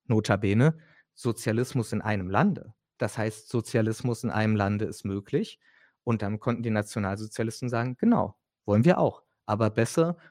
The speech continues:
und ohne diese ganze Pretense und das Bohai von wegen Internationale.“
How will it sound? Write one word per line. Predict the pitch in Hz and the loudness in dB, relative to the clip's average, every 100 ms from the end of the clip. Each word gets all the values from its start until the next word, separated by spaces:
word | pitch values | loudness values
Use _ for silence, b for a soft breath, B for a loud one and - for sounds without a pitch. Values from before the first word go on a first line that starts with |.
| b | b
und | 131 131 | 2 2
ohne | 131 143 143 | 4 6 4
diese | 131 135 127 123 127 123 127 120 | 2 -4 0 2 2 0 -4 -2
ganze | 117 117 - 117 | 0 0 -2 -8
Pretense | - 151 180 170 170 175 170 - | -2 -4 -2 -2 2 0 -2 -6
und | 127 120 | -4 -2
das | 113 - | -2 -4
Bohai | 113 - 104 113 143 b b b - | -10 -4 0 2 2 b b b -4
von | 123 | -2
wegen | 117 113 156 | 0 0 -2
Internationale.“ | 127 95 92 87 - 90 87 - - | -4 -6 -8 -10 -12 -12 -12 -14 -20